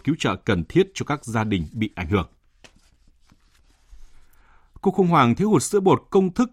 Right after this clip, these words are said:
kéo dài suốt nhiều tuần qua tại Mỹ vẫn chưa có dấu hiệu lắng dịu. Nhiều bang tại nước này đã báo cáo những trường hợp trẻ phải nhập viện do bố mẹ không tìm được loại sữa công thức phù hợp hay không thể mua trên mạng với giá cắt cổ.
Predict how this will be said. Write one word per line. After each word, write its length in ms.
kéo 160
dài 300
suốt 320
nhiều 220
tuần 200
qua 240
tại 180
Mỹ 260
vẫn 400
chưa 300
có 100
dấu 200
hiệu 220
lắng 180
dịu. 240
Nhiều 160
bang 240
tại 140
nước 100
này 320
đã 160
báo 160
cáo 280
những 120
trường 160
hợp 240
trẻ 260
phải 100
nhập 200
viện 260
do 120
bố 120
mẹ 220
không 320
tìm 240
được 140
loại 140
sữa 300
công 140
thức 180
phù 180
hợp 220
hay 300
không 180
thể 140
mua 280
trên 180
mạng 340
với 200
giá 220
cắt 180
cổ. 220